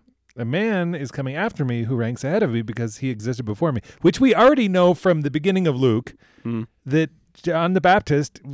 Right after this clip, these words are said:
Speaker 1: preceded by three months.
Speaker 2: Yes, that's true. But the next line is what throws you for a loop.
Speaker 1: Oh, <laughs> "I do not know him, but the reason why I came baptizing, diptizing with water <laughs> was that he might be made known to Israel."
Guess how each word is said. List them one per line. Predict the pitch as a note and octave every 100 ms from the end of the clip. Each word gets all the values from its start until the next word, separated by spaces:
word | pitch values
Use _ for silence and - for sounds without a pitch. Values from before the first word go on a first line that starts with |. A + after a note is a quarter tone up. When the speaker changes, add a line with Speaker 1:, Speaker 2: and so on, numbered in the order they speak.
| C3 C#3
Speaker 1:
preceded | - G3 G#3+ G3+ D#3
by | D#3 D#3+ C#3+
three | - E3+
months. | E3 E3+ - - -
Speaker 2:
Yes, | - - - -
that's | C3+ -
true. | G3 - _ _ _ _ _ _ _ -
But | D#3 - B3+ G#3+
the | C#3
next | D3+ F#3 -
line | C#3+ G#2+ G2
is | A2+
what | A#2
throws | - A#2+ G#2
you |
for | A2
a | G#2
loop. | F#2+ - -
Speaker 1:
Oh, | C3 A#2 F#2 - F#2+ - _
<laughs> | - - - _
"I | B2+
do | C#3
not | D3+ D3+
know | D3+ G3
him, | C#3+ G2 F#2+
but | A#2
the | A#2+
reason | B2+ D#3 D3+
why | B2+ A#2+
I |
came | - C#3
baptizing, | B2 C#3 - C#3 B2 B2+ B2 -
diptizing | A#2 C#3+ C3 A#2+ G#2+ A#2
with | A2+ A#2
water | C#3+ D3+ D3 D#3 F#3
<laughs> | - D#3 D3
was | F3+ D#3+
that | E3
he | C3+ D#3+
might | D#3+ D#3
be | C#3
made | C#3 B2+ B2+ A#2 A2+
known | A2+ G#2
to | A2
Israel." | A#2+ F#2+ F2 E2+